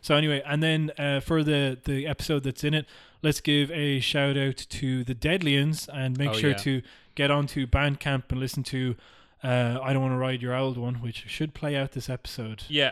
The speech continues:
Speaker 2: and they've
Speaker 1: Um,
Speaker 2: got, um, they're gigging like mad now, so check them on Facebook.
Speaker 1: Cool. Um,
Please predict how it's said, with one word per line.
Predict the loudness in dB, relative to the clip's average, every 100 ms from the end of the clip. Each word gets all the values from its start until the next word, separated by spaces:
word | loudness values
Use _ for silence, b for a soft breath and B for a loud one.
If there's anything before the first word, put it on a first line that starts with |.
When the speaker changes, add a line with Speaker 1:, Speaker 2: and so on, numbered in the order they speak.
| 0
Speaker 2:
and | -4
they've | -4 -2
Speaker 1:
Um, |
Speaker 2:
got, | 0 0 0
um, | 0 0 -2 -2 -6 -12 -18
they're | -20 -8 -6
gigging | -2 -2 -2 -4
like | -2
mad | -2 -2 -2
now, | -4 -4
so | -8 -10 -10
check | -10 -10 -10
them | -14
on |
Facebook. | -10 -12 -12 -12 -14 -16 _ -8
Speaker 1:
Cool. | -2 0 -2 B B _
Um, | 0 2 2 2 -2